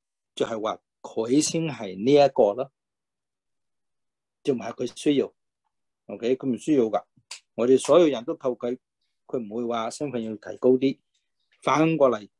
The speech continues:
冇一個人信佢啦，冇一個人求佢，冇一個人拜佢啦，佢唔係話，哦，嗰個身份要低咗，唔係嘅嘛。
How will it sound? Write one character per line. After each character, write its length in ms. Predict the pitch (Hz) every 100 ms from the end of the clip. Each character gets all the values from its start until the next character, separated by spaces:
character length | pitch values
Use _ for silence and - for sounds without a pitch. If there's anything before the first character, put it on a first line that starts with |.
| -
冇 260 | 117 147 202
一 160 | 185
個 80 | -
人 160 | 151 170
信 260 | 143 135
佢 120 | 131 127
啦， 100 | 123
冇 220 | 117 165
一 60 | 147
個 80 |
人 140 | 127 147
求 160 | 117 104
佢， 140 | 110 117
冇 180 | 131 170
一 80 | 147
個 60 |
人 140 | 127 135
拜 160 | 113
佢 160 | - 113 107
啦， 100 | 101 _ _ _ _ _
佢 120 | - 113
唔 60 |
係 180 | 98 104
話， 180 | 107 - _ _ _ _
哦， 240 | 117 107 -
嗰 100 | 135
個 100 | 135
身 180 | - 135
份 120 | 110
要 80 | 101
低 60 | - 123
咗， 300 | 113 92 95 - _ _ _ _ -
唔 60 |
係 240 | 101 117 107
嘅 120 | 147
嘛。 160 | 131